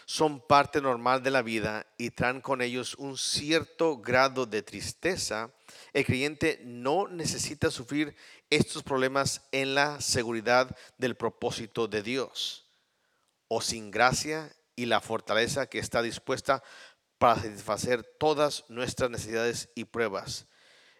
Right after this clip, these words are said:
Él nos recuerda que la fortaleza del creyente se origina en el poder de Dios y con Dios. Todos nosotros, dijo el Señor Jesucristo, "En el mundo tendréis", ¿qué?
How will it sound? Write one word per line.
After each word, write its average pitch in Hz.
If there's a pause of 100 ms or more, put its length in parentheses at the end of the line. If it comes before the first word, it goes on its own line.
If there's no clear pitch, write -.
(160)
Él 151
nos 160
recuerda 131
que 123
la 110
fortaleza 120
del 151
creyente 139 (240)
se -
origina 131 (100)
en 117
el 107
poder 113 (160)
de 123
Dios 127
y 165 (300)
con 123
Dios. 120 (300)
Todos 156
nosotros, 127
dijo 147
el 147
Señor 151
Jesucristo, 143 (280)
"En 135
el 120
mundo 160
tendréis", 147
¿qué? 254